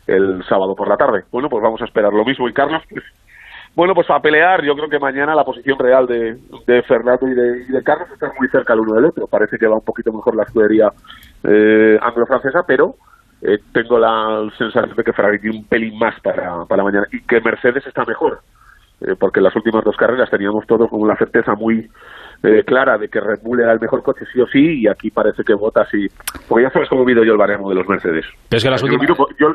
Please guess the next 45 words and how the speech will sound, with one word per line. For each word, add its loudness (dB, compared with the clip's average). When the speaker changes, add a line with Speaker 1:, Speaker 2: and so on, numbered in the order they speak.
Speaker 1:
yo -2
lo 0
miro 0
por 2
Bottas. 2
O -20
sea, -6
Hamilton -2
es -6
tan -2
bueno 2
que 0
al -2
final 0
tiene -6
menos 0
coche, 0
pero -4
queda 0
segundo -6
o 0
tercero. -4
Pero 0
Bottas 2
ya -2
sabemos -2
que -6
le -2
pasa -6
un -10
globo 2
y -4
se 2
despista, 0
eh, -2
Speaker 2:
<laughs> -14
Speaker 1:
le, -4
le, 0
le -4
saluda, 2
ahora 2
que -2
no -4
hay 0
público, -2